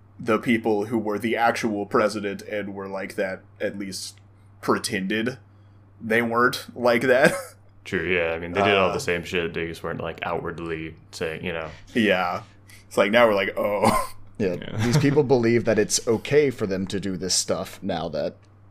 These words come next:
Speaker 3: Trump is our
Speaker 2: Yeah,
Speaker 3: president.
Speaker 2: sort of emboldened.
Speaker 1: <clears throat> It's been very enabled.
Speaker 3: Like, as, you know, like, you also kinda see it with, like, when he's making the joke of, "How do I get into this Republican rally?"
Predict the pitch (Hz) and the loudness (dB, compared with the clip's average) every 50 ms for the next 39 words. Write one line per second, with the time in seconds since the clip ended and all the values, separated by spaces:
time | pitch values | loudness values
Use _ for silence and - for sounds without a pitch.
0 | - - - - - - - - - - 95 80 85 85 82 80 80 78 78 78 | -20 -20 -20 -20 -20 -20 -20 -14 -6 -4 -4 -2 0 0 2 2 0 -2 -4 -4
1 | 82 82 - 76 76 - - - - 80 82 80 78 - 85 87 85 - 80 82 | -6 -6 -6 -8 -10 -10 -10 -8 -8 -8 -8 -8 -8 -8 -8 -8 -6 -4 -2 -2
2 | 80 78 80 80 78 78 78 80 - - - - - - - - 180 151 120 117 | -2 -4 -6 -8 -8 -8 -10 -12 -12 -14 -14 -16 -16 -10 -2 0 0 0 0 -2
3 | 110 - - - - - - - - - 120 113 110 107 113 104 104 104 101 98 | -6 -10 -12 -14 -14 -14 -14 -14 -4 0 0 2 2 2 0 0 0 -2 -4 -8
4 | 98 95 - - - - - 107 98 95 95 95 95 95 95 95 - - - - | -10 -14 -16 -18 -12 -10 -8 -8 -8 -8 -10 -10 -10 -12 -12 -14 -16 -20 -20 -20
5 | - - - - - 120 110 110 110 - - - 131 131 120 123 - - - - | -20 -20 -12 -2 2 2 2 2 0 0 0 2 2 2 0 -2 -6 -12 -18 -20
6 | - - - - - - 147 127 120 117 117 131 135 135 147 - 143 - - 131 | -20 -20 -20 -20 -12 -4 0 2 2 2 4 4 4 4 4 4 2 0 0 0
7 | 127 113 - - 120 120 107 90 104 104 101 - - - 104 98 90 - - - | 0 0 0 0 0 0 0 2 0 0 -2 -2 -4 -4 -2 -2 -4 -4 -6 -6
8 | 110 107 107 104 98 - - - - - - - 110 104 107 - 113 104 101 92 | -2 -2 0 -2 -2 -4 -8 -10 -16 -16 -6 0 0 0 2 2 0 0 0 0
9 | 90 101 95 95 95 104 92 87 85 - - - 120 117 110 113 107 104 98 90 | 0 0 0 0 0 -2 -4 -4 -6 -8 -4 0 2 4 4 6 4 4 4 2
10 | 110 92 98 101 98 90 98 87 95 - - - 110 104 90 - 104 95 90 98 | 2 2 2 2 0 0 -2 -2 0 0 0 0 0 -2 0 0 0 0 0 0
11 | 95 - 113 101 92 87 82 85 92 95 98 101 104 107 | 0 0 0 0 0 -2 -2 0 0 0 2 2 2 0